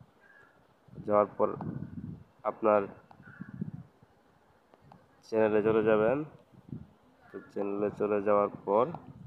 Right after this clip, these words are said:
আমার চ্যানেলে চলে গেলাম। তো চ্যানেলে চলে যাওয়ার পর আপনি কোন ভিডিওটি, মানে কোন ভিডিওর link আপনি Facebook-এ post করবেন,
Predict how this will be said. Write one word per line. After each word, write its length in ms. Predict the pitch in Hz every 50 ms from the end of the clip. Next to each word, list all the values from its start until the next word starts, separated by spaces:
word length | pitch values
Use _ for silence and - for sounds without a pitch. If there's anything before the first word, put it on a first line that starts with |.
| - - - - - 104
আমার 160 | 107 107 104 -
চ্যানেলে 240 | - 107 107 107 101 -
চলে 140 | 107 107 107 101
গেলাম। 200 | 104 101 113 127 - - - - - - - - - - - - - -
তো 80 | - -
চ্যানেলে 280 | - 107 107 107 107 104 - 110
চলে 120 | 104 107 104
যাওয়ার 180 | 107 107 107 - -
পর 80 | 107 104 104
আপনি 180 | 104 - 110 110 104 - -
কোন 140 | - 120 120 113 107 117
ভিডিওটি, 520 | 117 110 117 120 120 117 113 - 120 123 143 - - - - - - _ - - - _ _ _ _ _ - - - - - - - _ - - - - - - - _ - 57 62 - - _ _ _ _ _ _ _ _ - - - -
মানে 180 | - 113 120 143 - - - - - _ _ _ _ _ _ _ _ _ _ _ - - - - _ _ _ _ - - - - - - - - - - - - - - - - -
কোন 140 | 117 120 120 120 117 113
ভিডিওর 460 | 120 123 120 127 131 131 131 147 170 185 170 - - - - _ _ _ _ _ _ _ - - - - - _ - 104 110
link 180 | 117 120 120 117 - - -
আপনি 160 | - - 120 110 -
Facebook-এ 320 | - 113 95 98 - 101 90 92
post 160 | 98 - - - -
করবেন, 260 | 95 90 92 95